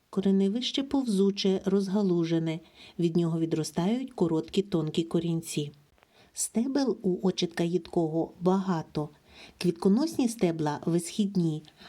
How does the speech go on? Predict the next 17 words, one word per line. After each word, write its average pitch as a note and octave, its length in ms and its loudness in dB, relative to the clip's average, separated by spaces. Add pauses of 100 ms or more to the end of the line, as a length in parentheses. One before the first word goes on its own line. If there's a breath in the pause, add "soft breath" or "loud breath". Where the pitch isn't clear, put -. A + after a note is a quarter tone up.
а F3 120 2
вегетативні D#3+ 1080 0
лежачі. D#3 800 -2 (840 soft breath)
Листки G3 500 0
дрібні, F3+ 680 0 (340 loud breath)
до F3 320 2
дванадцяти E3+ 640 0
міліметрів F3+ 640 0
завдовжки, F#3 840 0
яйцевидної F3+ 840 0
форми. D#3 560 -2 (500 soft breath)
На F3 160 0
вегетативних F3+ 800 0
пагонах G#3 560 -2 (260 soft breath)
вони A3+ 280 2
розміщені A3 920 0
черепицеподібно F3 1200 0